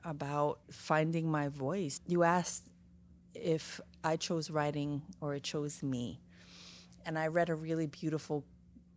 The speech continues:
you know, excerpt yesterday. Um, it was by Julia Cameron,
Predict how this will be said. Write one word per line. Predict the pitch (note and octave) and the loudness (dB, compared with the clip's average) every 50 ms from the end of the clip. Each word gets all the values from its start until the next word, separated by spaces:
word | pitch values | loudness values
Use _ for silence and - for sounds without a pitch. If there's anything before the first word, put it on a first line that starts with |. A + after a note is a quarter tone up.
| - - - | -16 -10 -4
you | F3+ D#3+ | -2 0
know, | D3 C#3+ - | 0 0 2
excerpt | E3 D#3+ D3+ D3+ - D#3 C#3 - | 2 0 2 2 0 -2 0 0
yesterday. | D3+ D3 C#3+ - - - D3+ C#3+ C#3 C#3 C#3 - - - D3 D3+ | 0 0 0 -2 -2 -2 -2 0 0 0 -2 -4 -6 -8 -8 -6
Um, | D3+ C#3+ C#3+ C#3+ C#3 C#3 C#3+ D3 - - - D3+ D3+ - D#3+ - | -4 -4 -4 -4 -4 -4 -6 -8 -10 -10 -10 -8 -4 -2 -2 0
it | - E3+ | 0 0
was | D#3 E3 D#3 - - | 0 0 -2 -4 -4
by | - D#3+ D3+ D3+ | 0 2 2 2
Julia | C#3+ C3+ - D#3 D#3 D#3 D#3 D3+ | 2 0 0 0 2 2 2 0
Cameron, | D3+ - - D3 C#3+ C#3+ D3 D3 C#3+ C#3+ C#3 C#3 C#3 D3 D3 | 0 0 0 2 2 2 2 2 2 0 0 -2 -2 -4 -6